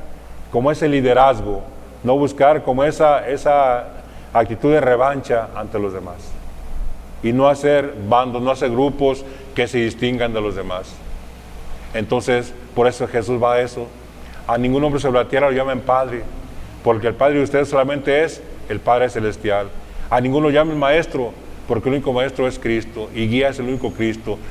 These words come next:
No sigamos a nadie más, sigamos a Jesús. Tomemos el ejemplo, pues, de, de la multitud, como decía la lectura del domingo,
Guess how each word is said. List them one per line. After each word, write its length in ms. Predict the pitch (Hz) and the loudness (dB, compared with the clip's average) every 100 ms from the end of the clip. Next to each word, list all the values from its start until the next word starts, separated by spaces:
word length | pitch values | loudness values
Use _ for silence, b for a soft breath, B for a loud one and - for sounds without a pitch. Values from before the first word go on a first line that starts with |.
| B | B
No 100 | 131 | -4
sigamos 480 | 135 127 139 143 139 | -2 0 0 0 -4
a 40 | |
nadie 220 | 127 131 127 | -2 0 0
más, 200 | 135 135 | -2 -2
sigamos 420 | 127 151 156 135 | 2 2 0 -2
a 100 | 120 | -2
Jesús. 460 | 117 113 180 196 - B B B B - | -4 0 0 0 -6 B B B B -2
Tomemos 400 | 123 131 143 160 | 2 2 2 2
el 120 | 165 | 2
ejemplo, 380 | 156 143 151 160 | 2 2 0 -2
pues, 320 | - 131 139 | 2 4 4
de, 280 | 131 123 104 | 2 0 -2
de 140 | 104 | -2
la 120 | 113 117 | 2 2
multitud, 640 | 120 110 110 - 143 147 | 0 -2 -2 2 2 2
como 240 | 135 120 | 0 0
decía 240 | 113 104 127 | 0 2 2
la 100 | 131 | 2
lectura 320 | 113 123 135 | 0 2 2
del 100 | 127 | 2
domingo, 500 | 120 123 135 131 127 | 0 -2 -2 -2 -2